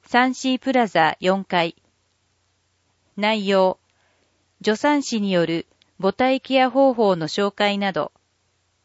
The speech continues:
定員、五人。申し込み先着順。申し込み期限、十一月一日水曜まで。申し込み、問い合わせ先、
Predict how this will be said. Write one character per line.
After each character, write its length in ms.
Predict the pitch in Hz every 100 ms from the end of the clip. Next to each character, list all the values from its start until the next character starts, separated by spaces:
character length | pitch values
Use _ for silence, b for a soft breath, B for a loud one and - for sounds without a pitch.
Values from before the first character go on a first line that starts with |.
| _ _ _ _ _ _ _
定 260 | - 208 208
員、 320 | 190 190 175 _ _ _ _ _ _ _
五 180 | - 196
人。 360 | 208 233 156 170 _ _ _ _ _ _
申 160 | 208 220
し 80 | -
込 140 | 214
み 80 | 208
先 260 | 202 202 202
着 240 | 202 196
順。 320 | 180 180 175 - _ _ _ _ _ _ _ _ _ _ _ _ -
申 180 | 233 262
し 100 | -
込 160 | - 254
み 140 | 254
期 120 | 269
限、 280 | 220 180 147 _ _ _ _ _ 175
十 260 | 190 247
一 240 | 254 - 247
月 240 | 233 220
一 280 | - 214 208
日 420 | 208 - 190 190 _
水 360 | _ - 247 254
曜 180 | 247 226
ま 140 | 170
で。 200 | 147 139 _ _ _ _ _ _ _ _ _ _ _ _ _ _ _ _ _ _ _
申 160 | 226 247
し 140 | -
込 140 | - 220
み、 280 | 214 202 - _
問 220 | - 226 247
い 60 |
合 80 | 247
わ 100 | 247
せ 120 | 240
先、 460 | 226 214 - 190